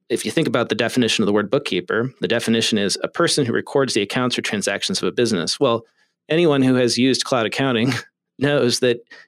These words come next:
you really don't need to actually physically, manually record them anymore. You can automate ninety percent of that or more,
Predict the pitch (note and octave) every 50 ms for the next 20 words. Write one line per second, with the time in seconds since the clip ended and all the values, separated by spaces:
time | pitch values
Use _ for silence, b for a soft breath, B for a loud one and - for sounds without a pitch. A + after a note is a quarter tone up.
0 | B - C3+ D3 D#3 D3+ C#3+ D3 C#3+ C3+ B2+ C#3 C#3 C3+ C3 - - C3 B2 B2
1 | B2 B2 A#2+ A#2 - A#2 A#2+ A2+ - - B2+ A#2+ A#2 A2+ - - B2+ A#2 A#2+ -
2 | - A#2 A2+ A2 G#2+ - A#2+ A#2+ A#2 B2 A#2 A2 A2 G2 F#2+ F#2+ - - C3 C#3+
3 | C#3 A#2+ G#2+ A2 G#2+ G2+ G2+ G2+ G#2 G2+ G#2 A2+ - _ _ _ _ _ - -
4 | A2+ A#2+ F2 G2 B2+ C3 A2 G2 F2+ E2+ D2+ - _ _ _ _ - A2 A2+ A#2
5 | A2+ A2 A#2+ A#2+ - C3 B2 G2 D#2+ - - - - - G#2 A2 B2+ D3+ - -
6 | A2+ -